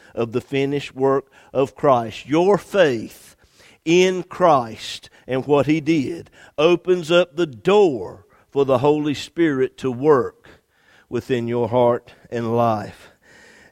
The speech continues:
And the Spirit of life in Christ Jesus has made you free from the law of sin and death. Now,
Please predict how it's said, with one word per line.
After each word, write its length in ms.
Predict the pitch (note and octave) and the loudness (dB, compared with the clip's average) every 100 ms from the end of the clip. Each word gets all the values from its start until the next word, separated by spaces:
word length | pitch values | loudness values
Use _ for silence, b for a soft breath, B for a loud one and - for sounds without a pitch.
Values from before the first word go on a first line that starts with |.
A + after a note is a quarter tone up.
| - | -6
And 400 | B2 B2 A#2 G#2+ B B B B B B B B | -4 -4 -6 -16 B B B B B B B B
the 120 | C3+ | -6
Spirit 520 | C3 - F#3 G#3 G#3 G3 | -6 -6 -2 0 0 -2
of 140 | F3 | -2
life 380 | F3+ F#3 F3+ F3 | 0 0 -2 -6
in 100 | D#3+ | -10
Christ 460 | F3 E3+ D#3 - | -2 0 0 -4
Jesus 500 | - F3 D#3 B2 D3 | -10 -8 -8 -6 -4
has 220 | C#3+ C#3 B2 | 0 -2 0
made 400 | D3+ D3+ C3 C#3 | 0 0 -2 -6
you 180 | D3 | -6
free 460 | B2+ - F#3 F3 C3+ | -6 -4 0 0 0
from 300 | - C3+ B2+ | -4 -6 -4
the 100 | B2 | -2
law 400 | B2+ B2+ A#2+ B2 | 0 2 2 -2
of 280 | C3 A#2+ A2 | -2 -4 -4
sin 720 | - - D#3+ D3+ B2+ B2 A#2+ b b b | -14 -6 -4 -2 -4 -6 -10 b b b
and 520 | C#3 C3+ C3 B2+ B2+ B2 _ _ _ _ G2 G2+ | -2 -2 -2 -4 -8 -14 _ _ _ _ -16 -2
death. 640 | C3 A2+ G#2 F#2+ - - - b b b b _ _ _ _ _ _ _ _ _ _ _ _ _ _ _ _ _ _ _ _ _ _ _ | 0 0 -4 -10 -18 -20 -20 b b b b _ _ _ _ _ _ _ _ _ _ _ _ _ _ _ _ _ _ _ _ _ _ _
Now, 400 | A#2+ A#2 G#2+ F#2 | -4 -4 -4 -10